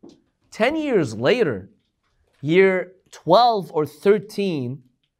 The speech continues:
when the Prophet made the aqd on Aisha, right, in Mecca, that makes her at least sixteen or seventeen.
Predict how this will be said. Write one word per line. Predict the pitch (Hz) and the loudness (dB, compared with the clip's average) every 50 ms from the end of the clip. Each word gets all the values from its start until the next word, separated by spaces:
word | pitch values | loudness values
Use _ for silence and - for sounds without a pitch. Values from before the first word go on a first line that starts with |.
| _ _ _ _ _ | _ _ _ _ _
when | - 135 156 165 160 | -2 0 0 0 2
the | 156 160 | 0 -2
Prophet | 156 - 190 196 202 196 190 185 175 165 160 - - _ _ _ _ _ _ | 0 2 2 2 2 2 -2 -6 -8 -8 -8 -14 -20 _ _ _ _ _ _
made | - 123 139 175 226 247 202 156 | -8 -2 0 0 0 0 -2 0
the | 147 160 | -2 0
aqd | - - 180 190 - 160 131 110 95 - - | 2 2 0 0 0 -4 -6 -6 -8 -6 -4
on | 127 131 117 | -4 -4 -2
Aisha, | - 131 135 127 - 104 107 - - 107 104 95 | 0 0 0 0 0 -6 -12 -12 -12 -12 -10 -2
right, | 107 127 139 147 151 - | 0 0 2 0 0 -4
in | - 127 123 127 | -8 -10 -6 -4
Mecca, | 139 131 131 - - 113 104 110 - - _ _ _ _ _ _ _ _ _ _ | -6 -6 -6 -8 -10 -10 -10 -10 -12 -18 _ _ _ _ _ _ _ _ _ _
that | 147 143 220 269 294 - - | 0 2 4 4 4 0 -2
makes | 196 196 208 247 294 302 - - - - | -2 0 0 0 0 -2 -6 -8 -10 -4
her | - 214 202 196 190 - - | -2 -2 -2 -2 -4 -2 0
at | 180 196 190 - 190 | 0 0 0 0 -4
least | 185 185 196 226 285 320 330 320 294 254 214 - - - _ - | -6 -4 -4 -4 -2 -2 -2 -2 -2 -4 -4 -6 -8 -14 _ -20
sixteen | - - - 202 196 - - - - - 208 214 226 220 208 196 | -18 -6 -6 -6 -6 -6 -14 -18 -10 -6 -6 -4 -4 -4 -6 -4
or | - 147 143 | -4 -4 -4
seventeen. | 135 - - 143 127 123 117 107 92 - - 107 95 90 - | -4 -6 -8 -8 -6 -6 -10 -12 -14 -16 -16 -16 -14 -16 -18